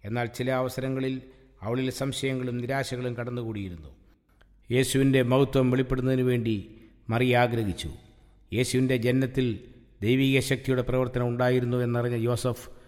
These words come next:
മരണത്താൽ മറിയയിൽ നിന്ന് വേർപിരിക്കപ്പെട്ടു. മറിയയുടെ ഭയാശങ്കകൾ പങ്കിടുവാൻ ഇപ്പോൾ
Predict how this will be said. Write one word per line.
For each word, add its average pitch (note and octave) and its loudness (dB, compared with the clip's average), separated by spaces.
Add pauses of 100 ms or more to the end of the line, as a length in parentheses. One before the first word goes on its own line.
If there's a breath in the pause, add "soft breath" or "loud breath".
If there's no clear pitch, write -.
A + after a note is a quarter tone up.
(200 soft breath)
മരണത്താൽ B2 0 (160)
മറിയയിൽ A#2+ 0
നിന്ന് A2+ -2
വേർപിരിക്കപ്പെട്ടു. A2 -4 (800 soft breath)
മറിയയുടെ C#3 2
ഭയാശങ്കകൾ C3 2
പങ്കിടുവാൻ B2+ 0
ഇപ്പോൾ B2 -2